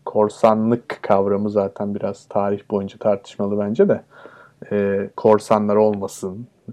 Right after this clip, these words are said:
kredi kartlarımızı çalmasınlar, kötü şeyler yapmasınlar falan.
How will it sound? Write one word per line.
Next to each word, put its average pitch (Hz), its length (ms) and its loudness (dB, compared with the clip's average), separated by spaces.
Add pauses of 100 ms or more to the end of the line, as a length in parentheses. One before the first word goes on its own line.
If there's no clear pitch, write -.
(140)
kredi 107 260 4
kartlarımızı 101 640 -2
çalmasınlar, - 1000 -8
kötü - 220 -12
şeyler 95 380 -4
yapmasınlar 98 680 -10
falan. 107 340 -10